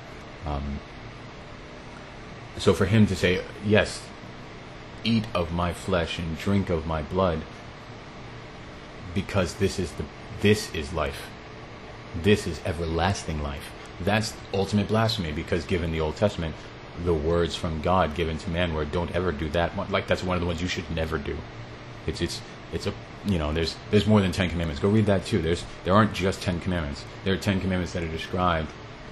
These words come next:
and then there's, like, I think, like, six hundred and eighty more. It's ridiculous how many commandments were given by God, uh, which kind of leads credence to, like, maybe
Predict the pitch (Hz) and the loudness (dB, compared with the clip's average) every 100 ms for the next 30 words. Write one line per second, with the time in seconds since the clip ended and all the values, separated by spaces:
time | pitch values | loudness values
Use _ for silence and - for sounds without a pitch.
0 | - - - - - - - 104 92 92 | -16 -16 -16 -16 -14 -14 -8 -2 2 2
1 | 90 90 82 - 87 - - - 107 92 | 2 0 0 -2 -4 -4 -8 -4 -4 -2
2 | - - - 110 87 95 98 87 92 92 | -2 -2 0 0 0 0 0 2 2 2
3 | - 90 - 98 - 92 76 92 87 82 | 0 -4 -2 -4 -2 -4 -2 -2 -2 -2
4 | 78 - - 101 80 82 101 80 76 - | -4 -8 -6 -2 0 2 2 2 -2 -4
5 | 76 85 85 80 76 87 85 71 - - | 0 0 0 0 0 0 -2 -2 -8 -14
6 | - - 85 80 73 82 87 - - - | -16 -12 -4 -4 -2 -2 -4 -4 -6 0
7 | 123 95 101 92 107 101 - 90 80 - | 4 6 4 4 6 4 4 2 2 -6
8 | - 78 73 78 90 92 95 101 | -10 -6 -2 2 2 4 6 6